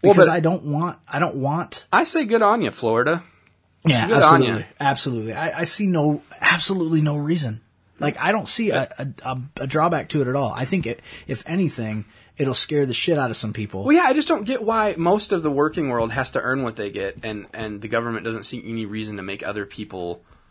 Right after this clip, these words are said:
Speaker 1: earn
Speaker 2: Well, and hey,
Speaker 1: or
Speaker 2: guess
Speaker 1: truly qualify
Speaker 2: guess
Speaker 1: in,
Speaker 2: what?
Speaker 1: in a real way.
Speaker 2: You don't have to worry about losing your shit if you don't do drugs.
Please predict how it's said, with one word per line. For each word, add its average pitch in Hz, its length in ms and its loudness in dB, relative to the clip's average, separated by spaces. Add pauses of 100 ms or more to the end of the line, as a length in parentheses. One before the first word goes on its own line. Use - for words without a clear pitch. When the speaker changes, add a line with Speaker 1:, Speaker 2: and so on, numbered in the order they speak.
(800)
Speaker 1:
earn 107 360 8
Speaker 2:
Well, 104 100 -8 (120)
and 247 80 0
hey, 294 160 4
Speaker 1:
or 185 80 8
Speaker 2:
guess - 160 6
Speaker 1:
truly 208 360 0
qualify 151 800 0
Speaker 2:
guess 208 200 2
Speaker 1:
in, 240 60 0
Speaker 2:
what? 262 160 4
Speaker 1:
in 127 60 -2
a 120 60 2
real 139 260 0
way. 123 320 0
Speaker 2:
You 175 160 2
don't 226 160 0
have 226 160 0
to 214 80 -2
worry 214 220 2
about 196 220 2
losing 196 300 0
your 180 80 0
shit - 460 2
if - 120 -4
you 180 60 6
don't 190 160 6
do 196 100 4
drugs. 143 500 2